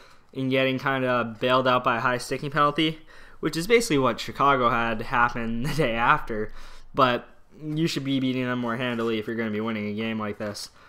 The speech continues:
Uh, three goal differential. Doesn't really paint the whole picture, though. Uh, so then we move on to Sunday's game with the goals and all that.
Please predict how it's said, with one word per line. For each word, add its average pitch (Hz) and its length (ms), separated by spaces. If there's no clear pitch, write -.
Uh, 139 160
three 165 280
goal 160 200
differential. 131 760
Doesn't 117 220
really 107 240
paint 117 240
the 110 80
whole 104 100
picture, 120 320
though. 113 220
Uh, 143 560
so - 160
then 165 160
we 160 60
move 151 100
on 143 120
to 127 80
Sunday's 123 520
game 110 260
with 120 140
the 110 300
goals 117 340
and 120 80
all 117 120
that. 110 280